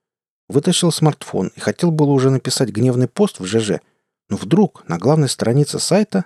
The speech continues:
заприметил кое-какое объявление от одного из пользователей. Аддон для вычислителя. Тебе мало тридцати минут? Скачай улучшенную версию имени Бога. Free. Даже не пытаясь бороться с приступом любопытства и алчности,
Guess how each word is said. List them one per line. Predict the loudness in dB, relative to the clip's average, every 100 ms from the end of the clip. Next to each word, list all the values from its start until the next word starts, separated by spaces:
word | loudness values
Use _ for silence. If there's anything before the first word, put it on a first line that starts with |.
| -4
заприметил | -6 -4 0 2 2 -2
кое-какое | 0 0 0 -4 0 0 0 -6
объявление | -8 -6 -2 2 4 4
от | 0
одного | -2 0 0
из | 0
пользователей. | 0 0 2 0 -2 -8 -12 _ _ _ _ _ _ _ _ _ _ -6
Аддон | -4 -4 -4 0 0 0
для | 0 0
вычислителя. | 0 -2 -2 -4 -4 -8 -8 _ _ _ _ _ _
Тебе | -4 2 4
мало | 4 2 0
тридцати | -2 -6 -6 0
минут? | 4 4 4 0 _ _ _ _
Скачай | -6 -4 0 0 2
улучшенную | 0 2 2 0 2 2
версию | 2 0 -2 -6 0
имени | 2 4 2
Бога. | 2 2 2 -4 -8 _ _ -6
Free. | 0 2 2 -4 _ _ _ _ _ _ _ _ _ _ _ _ _ -6
Даже | -4 -2
не | -2
пытаясь | -2 2 0 0
бороться | 0 0 -2
с | -4
приступом | -4 -4 -6 -4 -4
любопытства | -4 -4 -2 -2 -2 -4
и | 0
алчности, | 0 0 0 -4 -4